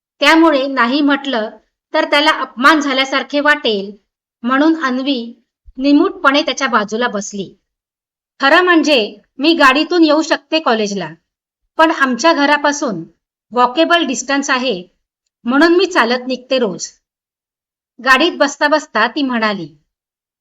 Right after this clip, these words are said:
"माहीत आहे मला," तो म्हणाला. "आज मी खूप खुश आहे अन्वी." कार थोडी पुढे गेल्यावर अमितने पुन्हा बोलायला सुरुवात केली. "हो, मला माहीत आहे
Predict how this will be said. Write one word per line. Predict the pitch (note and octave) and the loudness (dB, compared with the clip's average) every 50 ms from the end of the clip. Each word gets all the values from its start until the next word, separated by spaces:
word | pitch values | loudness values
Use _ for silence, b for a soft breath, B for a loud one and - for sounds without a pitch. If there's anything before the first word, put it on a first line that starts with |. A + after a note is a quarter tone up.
| _ _ | _ _
"माहीत | A#3+ B3 B3 D4+ F4 E4+ E4+ | 0 2 4 4 2 2 0
आहे | C#4 C#4+ D4 | 0 0 0
मला," | D#4+ C#4+ B3+ G#3+ G3+ F#3 F3+ F#3 - _ _ _ _ _ _ | 0 0 0 -2 -2 -4 -6 -8 -12 _ _ _ _ _ _
तो | C4 C4 | -4 -4
म्हणाला. | B3 B3 G#3+ G3+ F#3+ F3 E3+ D#3+ F3 - _ _ _ _ _ _ _ _ _ _ _ _ _ _ _ _ _ _ - | -2 -2 -2 -2 -4 -4 -8 -12 -14 -18 _ _ _ _ _ _ _ _ _ _ _ _ _ _ _ _ _ _ 0
"आज | C4 C#4+ D#4 D4+ | 2 2 2 2
मी | D#4 G4 G4 - - | -2 -2 -4 -4 -4
खूप | E4+ F#4 F4+ - - | -4 -4 -4 -6 -4
खुश | - D4 E4+ E4 E4+ E4+ | -2 0 0 2 2 0
आहे | C#4 C4 C#4+ C#4+ | 0 2 0 -2
अन्वी." | A#3 A3 G#3 G3+ G3+ A3+ C4 E4 E4+ E4 - _ _ _ _ _ _ _ _ _ _ _ - | -2 -4 -4 -4 -4 -4 -4 -6 -8 -10 -16 _ _ _ _ _ _ _ _ _ _ _ 0
कार | C#4 C#4+ E4 E4+ - | 4 4 4 2 2
थोडी | - D4+ D4 E4 E4 | -2 0 0 0 0
पुढे | E4 C#4+ C4 C4 C#4+ | 0 -2 0 0 0
गेल्यावर | C#4+ C4 C#4+ C#4+ D4+ D4 C#4 A#3+ A#3 G#3+ G3+ G#3 - _ _ _ _ _ | 2 2 2 2 2 0 0 0 -2 -2 -4 -6 -12 _ _ _ _ _
अमितने | - B3+ C4 C#4 D4 D#4+ E4 D4+ C#4+ C#4+ B3 B3 C#4+ - - | -2 0 2 2 2 0 0 0 -2 -2 -2 -4 -6 -10 -10
पुन्हा | C4 C4 B3 C4+ D#4 | -6 -4 0 2 2
बोलायला | D4+ C#4 C4 A#3+ A#3+ A3+ A#3 B3 B3+ | 2 2 0 2 2 2 0 0 -2
सुरुवात | - C4+ A3 G3 G#3 A3 A3 - - | -4 -6 -4 -2 -2 -2 -2 -4 -10
केली. | F#3+ E3 D3 C#3+ - _ _ _ _ _ _ _ _ _ _ _ _ _ _ - | -16 -16 -16 -20 -20 _ _ _ _ _ _ _ _ _ _ _ _ _ _ 2
"हो, | C#4 D#4 D#4 C#4+ | 4 4 4 4
मला | C4 C4 C4 C#4+ | 2 0 0 0
माहीत | C#4+ C4 B3 C4 C#4 C#4 C4+ | 0 0 0 -2 -2 -2 -2
आहे | B3 A3+ A3 F3+ E3 | -2 -2 -2 -6 -10